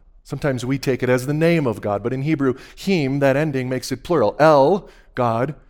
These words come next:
Elohim, gods, plural. And so sometimes people take that to mean it was a God-sized city. But I think we should just take it literally. It was a great city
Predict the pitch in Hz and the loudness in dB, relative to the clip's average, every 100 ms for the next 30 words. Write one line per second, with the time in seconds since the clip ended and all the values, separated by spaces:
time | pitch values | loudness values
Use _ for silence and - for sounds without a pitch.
0 | _ - 135 135 - 196 156 143 175 - | _ -4 0 0 0 0 2 0 -2 -6
1 | - _ - - _ 143 107 98 92 - | -18 _ -20 -20 _ -4 -2 -4 -8 -16
2 | - - 135 98 101 - - - - - | -18 -8 -4 -2 -4 -10 -20 -20 -20 -20
3 | - _ - - - - - - - _ | -20 _ -20 -20 -20 -20 -20 -20 -20 _
4 | _ _ - - 180 220 226 339 294 226 | _ _ -20 -6 0 4 4 4 4 4
5 | 196 196 196 170 170 175 160 156 156 160 | 2 4 2 4 0 2 0 2 2 2
6 | 160 139 208 202 147 - 135 117 98 90 | 0 4 4 6 2 0 0 0 -2 -8
7 | - - - 107 80 - _ - _ - | -14 -16 -8 -8 -8 -14 _ -20 _ -20
8 | - - _ _ _ - - - - - | -20 -20 _ _ _ -20 -20 -20 -20 -20
9 | - 131 135 208 220 - 156 151 170 156 | -10 -8 -4 -4 -6 -6 -6 -6 -4 -4
10 | 156 131 147 196 90 78 - - - - | -2 0 0 -2 -6 -10 -18 -20 -20 -20
11 | - - - - - - - - - - | -20 -20 -20 -20 -20 -20 -20 -20 -18 -4
12 | 143 135 - 113 135 160 - 156 170 123 | -4 -4 -6 -4 -2 -2 -4 -4 -4 -4
13 | 135 | -8